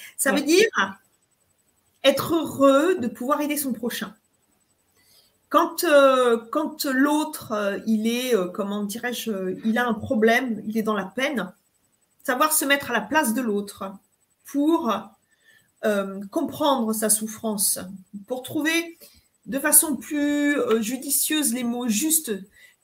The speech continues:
Speaker 1: qui vont le soulager, l'apaiser, l'alléger. Parce qu'il faut bien comprendre, hein, le, le patient, il ne travaille pas que sur, euh, que sur les morts, hein.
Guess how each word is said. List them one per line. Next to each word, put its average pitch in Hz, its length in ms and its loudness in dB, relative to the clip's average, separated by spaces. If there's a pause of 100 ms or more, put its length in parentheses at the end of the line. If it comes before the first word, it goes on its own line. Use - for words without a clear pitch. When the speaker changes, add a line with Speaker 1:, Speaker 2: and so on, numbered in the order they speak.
Speaker 1:
qui 262 140 -4
vont 262 160 0
le 247 180 -2
soulager, 277 460 2
l'apaiser, 247 500 -2
l'alléger. 233 640 -2 (500)
Parce 254 180 -2
qu'il 339 220 -2
faut 269 80 -8
bien 294 160 -6
comprendre, 277 400 -2
hein, 233 40 -2
le, 220 120 -4
le 240 140 -4
patient, 240 320 0
il 269 80 -4
ne 240 80 -4
travaille 233 360 0
pas 349 120 0
que 339 120 -6
sur, 269 460 -4
euh, 214 220 4
que 269 80 -6
sur - 180 -4
les 277 100 0
morts, 415 340 2
hein. 202 180 -2